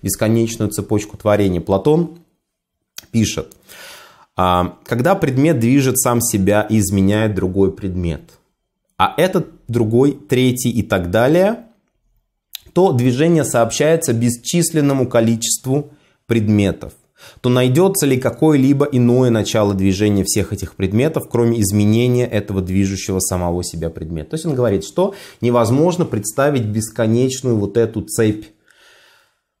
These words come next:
творений. Она, вот все, огромное количество изменений, конечно, не бесконечное, которое происходит в этом мире, оно все равно не объясняется одно через другое.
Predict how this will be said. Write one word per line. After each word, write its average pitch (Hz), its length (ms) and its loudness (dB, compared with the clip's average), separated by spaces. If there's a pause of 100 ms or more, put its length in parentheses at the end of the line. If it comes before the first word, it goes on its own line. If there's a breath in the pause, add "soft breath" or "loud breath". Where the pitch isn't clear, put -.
(440 loud breath)
творений. 107 640 2 (220 loud breath)
Она, 156 540 0
вот 113 260 -8
все, - 500 0 (400)
огромное 127 720 2 (160)
количество 123 500 0
изменений, 110 560 2
конечно, 110 380 0
не 104 100 0
бесконечное, 101 800 -2
которое 107 340 0
происходит 110 560 0
в 107 60 -2
этом 101 260 0
мире, 151 560 2 (920 soft breath)
оно 160 320 2
все - 180 -2
равно 131 800 2 (340)
не 127 200 4
объясняется 131 1400 0 (480)
одно 113 320 2
через 120 320 2
другое. 87 640 -2